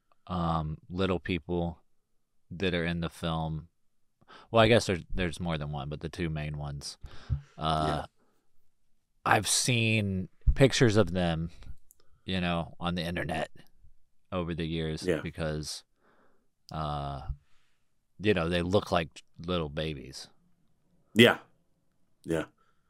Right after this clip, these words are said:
Speaker 1: A-, and I know they added makeup and stuff too, but, um, I don't know. It's weird 'cause I feel like, uh, you know, there's, there's stuff in this movie that I've seen, and even the ending, I feel like I've seen that before, but it was probably just,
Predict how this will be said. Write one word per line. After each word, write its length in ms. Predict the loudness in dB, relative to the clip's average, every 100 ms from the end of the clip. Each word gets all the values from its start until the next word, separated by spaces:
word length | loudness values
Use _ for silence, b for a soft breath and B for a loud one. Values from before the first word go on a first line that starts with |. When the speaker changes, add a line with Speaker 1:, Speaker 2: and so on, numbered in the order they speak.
| _ -8
Speaker 1:
A-, 160 | -4
and 160 | -2 0
I 40 | 2
know 160 | 4
they 200 | 4 4
added 340 | 4 2 2 0
makeup 440 | -2 0 -2 -2
and 120 | -6
stuff 280 | -4 -4 -6
too, 280 | -4 -2 -2
but, 300 | -2 -6 -8 -10
um, 460 | -6 -4 -6 -8 -8 -10 -12 -12 -14 -16 b b b b -10 -10 -10 -16 -18 -20 -20 _ _ _ _ _
I 120 | 2
don't 80 | 4
know. 180 | 4 4 2
It's 160 | 4
weird 260 | 8 6 8
'cause 220 | 6 8
I 80 | 8
feel 260 | 6 8
like, 180 | 8 8
uh, 60 | 4
you 240 | 0 2
know, 160 | 2 4
there's, 220 | 2 0
there's 320 | -2 0 0
stuff 480 | -4 -2 6 6 6
in 80 | 0
this 160 | -2
movie 260 | 0 2 4
that 140 | 4
I've 120 | 2 -2
seen, 380 | -2 -2 0
and 100 | -2
even 280 | -2 -2 -2
the 160 | -2 -2
ending, 440 | -4 -2 -2 0 -2
I 80 |
feel 200 | -4 0 2
like 180 | 2
I've 140 | 0 -6
seen 360 | -6 -4 0
that 180 | 2 2
before, 380 | 0 -2 2 2
but 160 | 2 0
it 40 |
was 180 | -2 -4
probably 800 | -2 4 4 4 0 0 2 0
just, 560 | 0 0 0 -4 -10